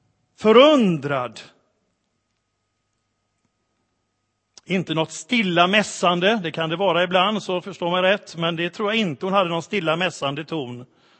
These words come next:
Jag tror att hon klappade i händerna och dansade och jublade, för så är salmen. Ja.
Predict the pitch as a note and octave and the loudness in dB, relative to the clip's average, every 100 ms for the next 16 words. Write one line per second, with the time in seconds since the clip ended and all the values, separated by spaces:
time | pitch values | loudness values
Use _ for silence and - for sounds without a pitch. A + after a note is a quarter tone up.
0 | _ _ _ _ _ _ - F3 G3 A3 | _ _ _ _ _ _ -2 -2 0 2
1 | G3+ G3+ G#3+ - A3 G3+ G#3 G#3 G#3+ G#3+ | 2 2 -2 2 2 4 2 2 4 2
2 | E3 D#3 D#3+ F3 F3+ G#3+ A3 F#3 C3+ - | 2 -2 -2 0 4 4 4 2 -4 0
3 | D3+ D#3+ E3 G#3 A3 D#3+ C#3 C#3+ C3 D#3+ | 0 0 -4 -2 -2 -4 -4 -4 -2 -4
4 | F#3 _ _ - E3 F#3 A#3+ F#3 A#3+ F#3+ | -6 _ _ -8 -4 2 2 2 4 4
5 | B2+ B2 E3+ F3+ _ _ _ _ _ _ | 4 -4 -6 -8 _ _ _ _ _ _
6 | _ _ _ _ _ _ _ _ _ _ | _ _ _ _ _ _ _ _ _ _
7 | - A#2+ C#3 E3+ | -8 -6 -6 -10